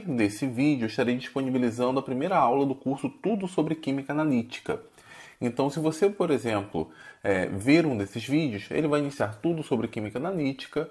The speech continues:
aula um e o título do módulo.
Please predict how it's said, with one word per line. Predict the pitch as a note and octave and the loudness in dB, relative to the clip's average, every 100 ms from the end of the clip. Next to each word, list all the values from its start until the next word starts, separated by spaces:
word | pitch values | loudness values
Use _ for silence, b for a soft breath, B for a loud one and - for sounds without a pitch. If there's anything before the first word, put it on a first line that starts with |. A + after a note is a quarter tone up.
| B B B | B B B
aula | G#2 G#2+ C3+ D#3 | 6 6 4 2
um | C#3 D3+ b b | -2 -8 b b
e | E3+ | -2
o | |
título | E3+ - F#3 F3+ E3+ | 0 -2 -2 0 0
do | F3 | 2
módulo. | E3 F2+ D#2+ D#2+ - | 4 4 4 -2 -8